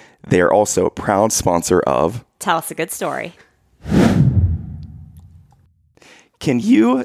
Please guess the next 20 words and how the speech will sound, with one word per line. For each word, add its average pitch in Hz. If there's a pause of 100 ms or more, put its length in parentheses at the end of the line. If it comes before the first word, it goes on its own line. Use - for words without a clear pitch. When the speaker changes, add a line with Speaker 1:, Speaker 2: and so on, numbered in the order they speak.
(100)
Speaker 1:
tell 120
us 101
the 104
story 87 (140)
of 98
your 95
first -
date 65 (340)
with 110
your 107
fiancé, 90
Dave? 76
'Cause 104
I 170
read 127
about 104
this, 95 (360)
and 123
it -
made 160